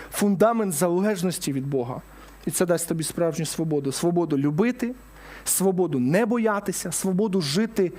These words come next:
з гідністю. І, і ось заключна фраза від мене, друзі. Незалежність України —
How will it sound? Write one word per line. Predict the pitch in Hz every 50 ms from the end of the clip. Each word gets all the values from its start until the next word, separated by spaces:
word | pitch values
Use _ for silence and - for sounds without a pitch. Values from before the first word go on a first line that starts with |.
| - - - -
з | 165 143 143
гідністю. | 151 143 170 196 180 143 143 127 113 - - - - 120 - - - - - - - - - - - - - - - - - - - - - - - - - - -
І, | 180 175 - -
і | 220 190 180 160
ось | 151 147 139
заключна | 139 156 - - 185 185 - - 160
фраза | 139 - - 165 160 151 139 143
від | 135 139
мене, | 151 156 151 147 143
друзі. | 139 156 160 147 139
Незалежність | 135 143 165 180 170 170 175 170 175 165 143 160 143 - -
України — | 147 - - 156 151 143 139 135 123 123 120